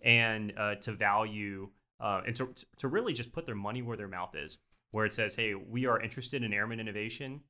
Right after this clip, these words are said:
We're interested in airman approved products, and we wanna develop those products. Um, let's put our money where, where our mouth is and, and bring airmen on board, uh, to tell 'em, you know, what, um, you know, what their problems are."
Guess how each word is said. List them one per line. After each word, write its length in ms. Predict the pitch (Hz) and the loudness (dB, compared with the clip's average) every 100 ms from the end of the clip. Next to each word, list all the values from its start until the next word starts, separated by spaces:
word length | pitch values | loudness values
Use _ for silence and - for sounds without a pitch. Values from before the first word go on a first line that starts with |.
| - | -4
We're 120 | 110 | -2
interested 280 | 107 - 113 | 0 -2 -4
in 80 | 107 | -2
airman 220 | 113 117 | 0 -2
approved 640 | 107 - 120 127 127 - | -4 -6 -2 -2 -2 -8
products, 560 | - 104 131 175 - - _ _ _ _ | -4 -2 0 -2 -6 -12 _ _ _ _
and 100 | 110 | 0
we 60 | 110 | 2
wanna 220 | 113 117 | 2 2
develop 400 | 104 110 117 120 | 0 2 2 2
those 180 | 117 101 | -2 -4
products. 600 | - 104 101 98 - - _ _ - | 0 0 0 -2 -6 -10 _ _ -6
Um, 460 | 104 101 95 95 98 - | 0 0 0 -4 -12 -10
let's 140 | 113 | -6
put 100 | - | 0
our 80 | 110 | 0
money 200 | 107 107 | 0 -4
where, 200 | 110 110 - | -6 -8 -4
where 140 | 110 | -2
our 60 | 104 | 0
mouth 300 | 101 104 101 | 0 -2 -4
is 240 | 95 95 | -6 -6
and, 160 | 98 95 | -8 -8
and 140 | 101 | -8
bring 220 | 104 104 - | -6 -6 -2
airmen 320 | 101 101 98 | 0 0 -4
on 220 | 95 92 | -6 -8
board, 440 | 87 92 92 92 92 | -8 -8 -6 -8 -8
uh, 120 | 95 | -10
to 100 | 95 | -10
tell 300 | - 101 95 | -4 -4 -4
'em, 160 | 92 90 - | -10 -18 -14
you 80 | 101 | -12
know, 80 | |
what, 340 | 90 98 95 - _ _ - | -8 -4 -4 -4 _ _ -8
um, 440 | 95 90 95 - - | -4 -4 -6 -12 -14
you 100 | 117 | -10
know, 100 | 92 - _ _ - | -10 -10 _ _ -10
what 180 | 110 107 | -6 -4
their 100 | 104 | -6
problems 400 | 113 127 104 90 | -6 -8 -10 -10
are." 260 | - - | -10 -10